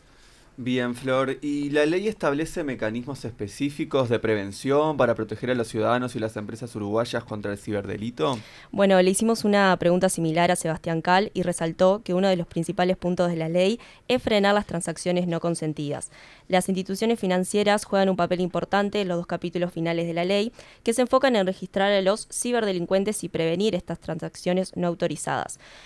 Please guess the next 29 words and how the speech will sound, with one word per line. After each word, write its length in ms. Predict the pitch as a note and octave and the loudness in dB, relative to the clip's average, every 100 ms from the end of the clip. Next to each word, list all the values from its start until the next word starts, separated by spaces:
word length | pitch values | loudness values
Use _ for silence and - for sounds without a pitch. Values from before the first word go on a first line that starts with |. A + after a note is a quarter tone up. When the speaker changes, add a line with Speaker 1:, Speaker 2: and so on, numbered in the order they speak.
| - | -10
Speaker 2:
Estos 200 | - A3 | -4 0
capítulos 600 | A3+ G3+ A3 A3+ A3 A3+ - | 2 2 0 0 0 -2 -2
indican 400 | F#3+ F#3 G3 G#3+ | -2 0 0 0
que 80 | F3+ | 0
los 120 | F3+ | 0
bancos 260 | F#3 G3 | -2 -2
pueden 260 | - G3 F#3+ | -2 0 2
acceder 560 | E3+ - F#3 F#3+ A#3 F3+ | 0 0 2 4 4 2
a 60 | |
registros 420 | E3+ F3+ F3+ - | 0 -4 -8 -8
compartidos 720 | - E3 E3+ F3 G3+ G3+ G3 | -6 -6 -6 -6 -2 -2 -2
entre 200 | E3+ E3 | -4 -4
diferentes 480 | D#3+ - E3 E3+ F3+ | -6 -6 -4 -4 -6
instituciones, 680 | F#3+ G3+ A3+ A3+ A#3 A3+ A#3+ - - - | -8 -8 -6 -2 2 2 0 -8 -18 2
lo 160 | A#3 | 4
que 100 | C4 | 6
les 180 | A#3 G#3 | 4 2
ayuda 240 | F#3+ G3+ G3 | 0 2 2
a 40 | |
identificar 600 | F3+ F3 F3 F#3 G3 G#3 | 2 0 -6 -2 2 2
y 60 | G#3 | 2
evitar 320 | E3+ F3 F3+ | 0 0 0
movimientos 520 | G3+ G3+ F#3+ F#3+ G3 | 0 0 0 0 0
de 100 | F3 | -2
dinero 380 | D#3 D#3+ F3 F#3 | 0 0 2 0
que 120 | D#3+ | 0
no 80 | D#3 | -4
sean 240 | - E3 | -4 -6
consentidos. 720 | D#3+ D#3 E3 D#3 - - - | -4 -6 -8 -10 -10 -14 -16